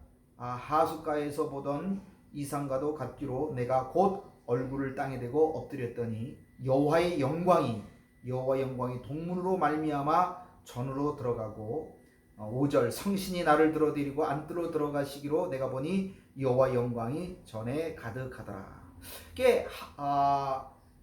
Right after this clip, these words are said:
에스겔 선지자는요, 동쪽 문을 통해서 하나님의 영광, 여호와의 영광이 들어올 것을 바라본 거예요.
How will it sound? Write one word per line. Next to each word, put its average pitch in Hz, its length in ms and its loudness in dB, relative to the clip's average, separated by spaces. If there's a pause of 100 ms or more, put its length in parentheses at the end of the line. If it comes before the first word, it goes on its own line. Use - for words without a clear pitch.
에스겔 233 400 6
선지자는요, 202 680 2
동쪽 196 420 -2
문을 202 480 0
통해서 175 320 -6
하나님의 180 600 -2
영광, 143 400 2
여호와의 175 360 8
영광이 160 640 0 (200)
들어올 160 400 2
것을 185 360 0
바라본 135 420 0
거예요. 107 320 -6